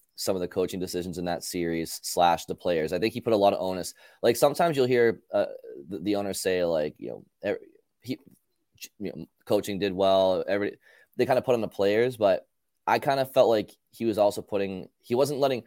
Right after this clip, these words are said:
he wasn't letting Jim Montgomery off the hook at that press conference. And considering the fact that Jim Montgomery was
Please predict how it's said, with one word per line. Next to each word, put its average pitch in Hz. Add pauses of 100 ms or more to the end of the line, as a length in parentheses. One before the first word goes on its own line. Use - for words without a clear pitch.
(520)
he -
wasn't 196
letting 180
Jim 127
Montgomery 110
off 95
the -
hook 95
at 82
that 87
press 90
conference. 82
And 98 (120)
considering 131
the 127
fact 117
that 101
Jim 101
Montgomery 98
was 87